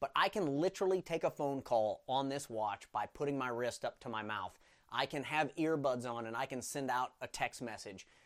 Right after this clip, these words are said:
That is a feeling of sort of, I don't know, freedom and engagement that on one hand is maybe too connected, but on the other hand is, like, kind of this idea of, like,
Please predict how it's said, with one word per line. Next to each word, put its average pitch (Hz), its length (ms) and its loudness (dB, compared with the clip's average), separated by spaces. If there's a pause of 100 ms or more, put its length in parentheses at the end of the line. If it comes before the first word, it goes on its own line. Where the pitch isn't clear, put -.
(220)
That 147 300 4
is 160 380 2 (100)
a 127 440 0 (680)
feeling 214 520 2 (280)
of 123 280 -4 (280)
sort 185 240 0
of, 120 220 -2 (680)
I 135 100 0
don't 139 160 0
know, 120 160 0
freedom 160 540 0
and 139 80 0
engagement 139 680 -2
that 120 220 -2
on 127 260 0
one 156 280 0
hand 170 340 0
is 123 120 -2
maybe 135 440 0 (320)
too 214 240 0
connected, 214 600 -2 (220)
but 151 100 0
on 165 140 6
the 151 100 2
other 190 200 6
hand 147 300 -2
is, 131 120 -2
like, 117 280 -4 (1300)
kind 196 180 4
of 165 100 2
this 156 180 2
idea 151 400 2
of, 123 80 -2
like, 117 180 -2